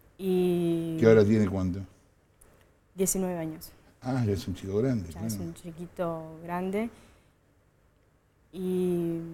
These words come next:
Speaker 1: eso le costó mucho superar a mi papá. Aparte las preguntas de que por qué,
Speaker 2: Bueno,
Speaker 1: ¿cierto?
Speaker 2: es lo que
Speaker 1: Y
Speaker 2: te
Speaker 1: yo
Speaker 2: pasa cuando alguien se mata, ¿viste?
Speaker 1: Le llevó
Speaker 2: O sea, a veces dejan un mensaje, a veces no.
Speaker 1: Claro.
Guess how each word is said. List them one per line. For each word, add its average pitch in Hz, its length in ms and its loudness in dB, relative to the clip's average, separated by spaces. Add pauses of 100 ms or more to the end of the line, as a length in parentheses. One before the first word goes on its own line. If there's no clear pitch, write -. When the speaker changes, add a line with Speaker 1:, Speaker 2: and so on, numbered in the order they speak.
(1160)
Speaker 1:
eso 214 220 0
le 226 120 2
costó 202 280 -4
mucho 220 280 0
superar 170 440 -2
a 165 60 0
mi 156 120 -2
papá. 151 340 -6 (160)
Aparte 226 380 2
las 185 140 4
preguntas 175 600 4
de 156 120 -4
que 156 100 -10
por 160 220 -12
qué, 214 340 2 (420)
Speaker 2:
Bueno, 107 240 2
Speaker 1:
¿cierto? 87 340 -6 (720)
Speaker 2:
es 107 140 4
lo 110 60 12
que 95 60 12
Speaker 1:
Y 92 40 6
Speaker 2:
te 98 60 4
Speaker 1:
yo 90 40 6
Speaker 2:
pasa 110 220 8
cuando 95 200 6
alguien 101 160 8
se 87 120 -2
mata, 101 400 4
¿viste? 90 400 -4 (480)
Speaker 1:
Le 196 160 2
llevó 185 1040 6
Speaker 2:
O 156 80 -8
sea, 92 100 -2
a 95 240 4
veces 107 280 4
dejan 120 280 10
un 95 120 4
mensaje, 101 500 2
a 98 60 4
veces 95 280 -2
no. 127 380 4
Speaker 1:
Claro. 170 400 -2